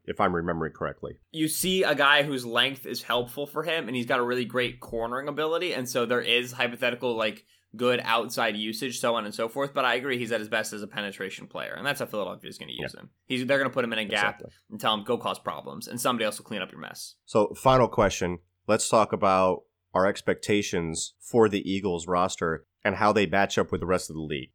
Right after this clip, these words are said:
Speaker 1: If you were to rank this roster, le-, we'll, we'll give it a ballpark
Speaker 2: Two.
Speaker 1: unless you wanna get really bold.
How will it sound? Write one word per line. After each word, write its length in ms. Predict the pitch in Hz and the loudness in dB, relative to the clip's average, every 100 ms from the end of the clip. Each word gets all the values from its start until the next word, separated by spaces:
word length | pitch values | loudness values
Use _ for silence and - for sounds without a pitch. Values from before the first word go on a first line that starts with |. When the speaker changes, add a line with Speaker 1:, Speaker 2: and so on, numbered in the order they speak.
| _ | _
Speaker 1:
If 160 | 101 101 | 0 2
you 120 | 123 | 4
were 100 | 175 | 6
to 80 | 135 | 6
rank 380 | 95 110 110 - | 6 4 4 2
this 220 | 98 87 | 0 2
roster, 580 | 90 82 82 - 73 - | 2 2 0 -6 -10 -4
le-, 160 | 131 123 | 0 2
we'll, 180 | 120 123 | 4 4
we'll 120 | 120 | 4
give 160 | 139 131 | 4 4
it 60 | |
a 40 | 95 | 6
ballpark 460 | 101 95 - 90 | 6 4 4 2
Speaker 2:
Two. 100 | 127 | 4
Speaker 1:
unless 260 | 90 82 - | 2 2 0
you 80 | 92 | 0
wanna 160 | 90 | 2
get 160 | 85 85 | 0 -2
really 260 | 85 82 78 | 0 -2 -4
bold. 420 | 80 73 - | -4 -4 -6